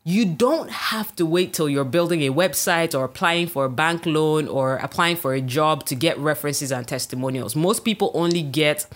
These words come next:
references and testimonials when they need it for something. But one of the things that I've learned is to ask the people in my life to share their thoughts about me and my work. And that will help you just understand the value and the benefit that people get from you.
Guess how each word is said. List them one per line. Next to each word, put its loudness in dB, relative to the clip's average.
references 0
and -2
testimonials 0
when 2
they 4
need 2
it 2
for -4
something. -2
But 2
one 2
of 0
the 2
things 2
that 0
I've 0
learned 0
is -4
to -6
ask -2
the 0
people 0
in -2
my 0
life 0
to -6
share 0
their 0
thoughts -4
about -2
me -4
and -4
my -2
work. -8
And 2
that 2
will 2
help 0
you 0
just -4
understand 0
the 0
value 0
and -2
the -2
benefit -2
that -6
people -4
get -4
from -2
you. -6